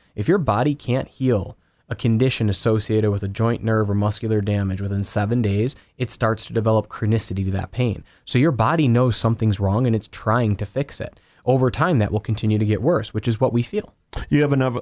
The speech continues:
Speaker 2: another seminar, uh, and by the way, I know a lot of people who go to your seminars. And what's great and what they tell me they like about your seminars is that you're there, and that,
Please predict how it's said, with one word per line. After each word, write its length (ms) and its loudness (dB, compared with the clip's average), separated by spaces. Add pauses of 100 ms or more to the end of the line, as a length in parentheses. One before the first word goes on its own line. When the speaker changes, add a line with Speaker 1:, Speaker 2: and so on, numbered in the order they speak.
Speaker 2:
another 320 2
seminar, 800 2
uh, 240 2
and 140 2
by 100 2
the 60 -2
way, 140 2
I 20 0
know 160 2
a 20 0
lot 160 2
of 80 -2
people 260 -2
who 60 0
go 220 2
to 60 2
your 120 2
seminars. 560 2
And 400 -8
what's 140 0
great 340 0
and 160 2
what 140 0
they 100 0
tell 300 0
me 120 2
they 160 4
like 280 2
about 200 0
your 120 0
seminars 560 -2 (960)
is 240 2
that 420 2
you're 300 2
there, 280 -2 (680)
and 260 2
that, 440 4